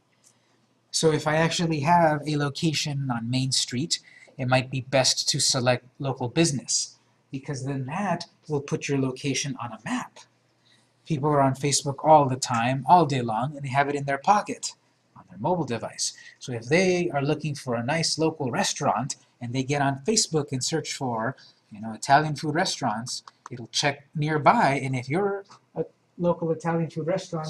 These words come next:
is on Facebook as a business, your page could show up for them, which will allow you to give you star ratings for your food,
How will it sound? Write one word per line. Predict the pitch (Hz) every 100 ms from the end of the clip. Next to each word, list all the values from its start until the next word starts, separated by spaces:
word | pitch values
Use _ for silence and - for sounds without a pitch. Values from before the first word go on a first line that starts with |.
| -
is | - 156 143
on | 151 156 151 -
Facebook | 175 - 165 165
as | 151
a |
business, | 208 170 175 - - _ _ _ _ _ 139
your | 131 143 139 135 131 131 _ _ _ _
page | - 165 147 135 -
could | -
show | 127 - 135
up | 135
for | -
them, | 117 147 127 151 233 - _ _ _ _ _ _ _ -
which | 135 143
will | 120
allow | 120 120
you | 120
to | 120
give | 120 107
you | 107
star | - - 131 143
ratings | 143 147 143 135
for | - 127
your | 113
food, | - 202 202 180 175 151 165